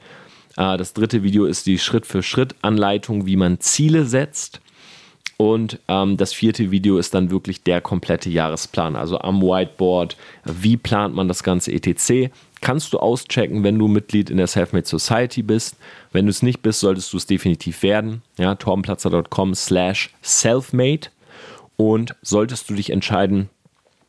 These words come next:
in meinem Mentoring-Programm Jahresmitglied zu werden, dann bekommst du sogar alle Events kostenlos. Also du bekommst V-I-P-Tickets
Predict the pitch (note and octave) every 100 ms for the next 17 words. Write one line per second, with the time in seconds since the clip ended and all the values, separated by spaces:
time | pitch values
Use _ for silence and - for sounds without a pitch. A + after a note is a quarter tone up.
0 | - - B2 A2+ G#2+ G2 F#2 G2+ - G2
1 | F#2+ F#2+ F2+ F2 F2+ D#2 F#2+ G#2+ B2+ A2+
2 | G2+ G2 - F#2 F2+ F2+ F#2+ G#2+ - -
3 | - - F#2 F#2+ F#2 G2+ G2 - F2+ F2+
4 | F2+ - E2+ G#2+ G#2 G2 E2 F2+ G2+ A2
5 | - - - _ - A#2 A2 - F#2+ E2+
6 | - F2 - G2+ - G2 F#2+ C3+ - G#2
7 | G2+ - B2+ A#2+ - A#2 - G2 - -